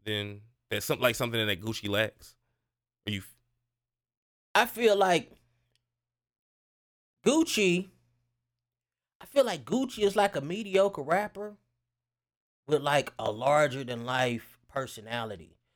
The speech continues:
Speaker 2: Like,
Speaker 1: Yeah.
Speaker 2: like, I, I don't think, like, Gucci's rap skills is what, is what got him where he's at. I, I think it's
Speaker 1: Yeah.
Speaker 2: just who he is as a person.
Speaker 1: Yeah.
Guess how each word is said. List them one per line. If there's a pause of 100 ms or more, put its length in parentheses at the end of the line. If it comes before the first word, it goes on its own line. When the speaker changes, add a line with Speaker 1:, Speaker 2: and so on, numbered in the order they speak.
(140)
Speaker 2:
Like,
Speaker 1:
Yeah.
Speaker 2:
like,
I,
I
don't
think,
like, (600)
Gucci's
rap
skills
is
what,
is
what
got
him
where
he's
at.
I,
I
think
it's
Speaker 1:
Yeah.
Speaker 2:
just
who
he
is
as
a
person. (180)
Speaker 1:
Yeah.